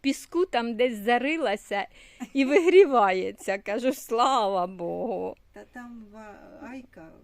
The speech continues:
Speaker 2: перегризе всі.
Speaker 1: Е, да,
Speaker 2: Хто буде
Speaker 1: <laughs> дай Бог. А
Speaker 2: Маргошу
Speaker 1: вона каже: «Та він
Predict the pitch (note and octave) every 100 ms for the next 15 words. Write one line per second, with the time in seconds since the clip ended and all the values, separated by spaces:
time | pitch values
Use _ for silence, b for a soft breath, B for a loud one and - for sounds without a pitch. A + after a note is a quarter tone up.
0 | - - G#3+ A3+ A#3+ A3 B3 A3+ - C4
1 | A3+ A3 C4 G#3 G3 C#4 D4+ C4+ C#4 A3+
2 | C4+ A3+ A3+ B3+ B3+ C#4 C#4 C4 C#4 C4
3 | E4